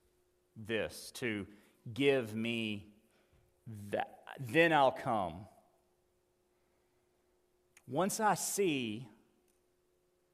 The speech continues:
then I'll believe." See, the question is not what you can do for me, Jesus, because that answer has, I mean, that,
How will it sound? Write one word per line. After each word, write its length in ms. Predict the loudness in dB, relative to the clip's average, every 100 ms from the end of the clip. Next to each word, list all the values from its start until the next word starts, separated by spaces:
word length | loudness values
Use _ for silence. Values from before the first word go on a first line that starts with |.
| _ _ _ _ _ _ _ _ _ _ _ _ _ _ _ _ _ -18
then 300 | -4 0 4
I'll 180 | 4 4
believe." 480 | 0 -2 -4 -10 -18 -20 _ _ _ _ _ _ _ _ _ _ _ _ _ _ _ _ _ _
See, 260 | -14 -12 -12 -16 _ _
the 60 | -20
question 460 | -2 0 2 0 -6
is 80 |
not 440 | -2 2 2 0 -2
what 280 | -2 -2 -8
you 200 | -8 -8
can 360 | -8 -8 -8
do 240 | -4 -4 -4
for 160 | -6
me, 460 | -6 -4 -4 -6 -12
Jesus, 400 | -12 -10 -10 -12
because 560 | -14 -8 -4 -4 -6 -16 -20 _ -10
that 140 | -6
answer 380 | -4 -4 -4 -6
has, 220 | -6 -10 -12 -14
I 40 | -12
mean, 120 | -10
that, 140 | -10